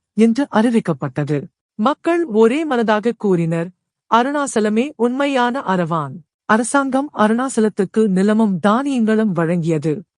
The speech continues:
அவர் அதையும் மீண்டும் பிறருடன் பகிர்ந்தார். செல்வம் தனியாக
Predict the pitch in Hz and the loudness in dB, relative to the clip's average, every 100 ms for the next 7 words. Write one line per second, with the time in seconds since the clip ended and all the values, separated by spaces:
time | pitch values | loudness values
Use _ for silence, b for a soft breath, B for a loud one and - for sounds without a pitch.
0 | _ _ _ _ _ _ _ - 233 277 | _ _ _ _ _ _ _ 0 2 0
1 | 277 208 220 254 285 269 196 214 277 277 | 0 0 2 0 -2 -6 -2 0 0 -2
2 | 285 233 214 220 214 233 214 190 170 165 | -4 0 2 2 0 -2 -2 -2 -2 -2
3 | 160 151 139 - _ _ - 254 285 330 | -2 -4 -6 -16 _ _ -2 0 0 0
4 | 330 277 214 220 226 208 220 233 | -2 0 2 4 2 2 0 -4